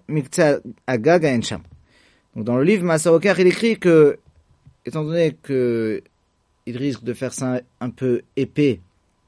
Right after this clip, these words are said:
et donc ça aura l'air comme la lettre Lamed, c'est pour cela qu'en fait, il fera cette petite pointe un peu retirée de l'extrémité gauche, donc du,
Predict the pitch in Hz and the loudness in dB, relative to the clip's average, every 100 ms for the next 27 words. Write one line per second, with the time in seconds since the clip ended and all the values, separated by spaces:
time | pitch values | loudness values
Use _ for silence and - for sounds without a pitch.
0 | _ _ _ _ - 120 131 120 - 110 | _ _ _ _ -14 -10 -6 -8 -6 -6
1 | 117 113 - 107 107 104 - 95 104 160 | -4 -6 -8 -8 -6 -8 -8 -8 -4 -2
2 | 196 127 _ _ _ _ _ _ - - | -2 -6 _ _ _ _ _ _ -20 -10
3 | - 156 165 190 170 135 175 190 - - | -6 0 2 2 -2 -2 2 2 0 -12
4 | - 185 170 160 139 117 156 139 - 143 | -12 -6 -4 -4 -6 -4 -6 -6 -10 -4
5 | 165 180 - - _ _ _ _ _ _ | -2 -4 -6 -20 _ _ _ _ _ _
6 | _ _ _ _ _ _ - 151 - 165 | _ _ _ _ _ _ -8 -8 -4 -2
7 | 165 - 120 160 165 - 147 147 117 - | -2 -2 -2 -2 -2 -2 0 0 0 -6
8 | _ _ _ _ _ _ _ _ 107 110 | _ _ _ _ _ _ _ _ -12 -8
9 | 104 101 107 - - 107 95 120 120 - | -6 -6 -10 -12 -10 -8 -6 -6 -6 -8
10 | _ _ _ _ _ _ _ _ _ _ | _ _ _ _ _ _ _ _ _ _
11 | _ _ _ _ 95 107 120 - 101 101 | _ _ _ _ -10 -4 -4 -4 -8 -10
12 | 87 95 95 95 90 71 | -10 -10 -8 -8 -8 -10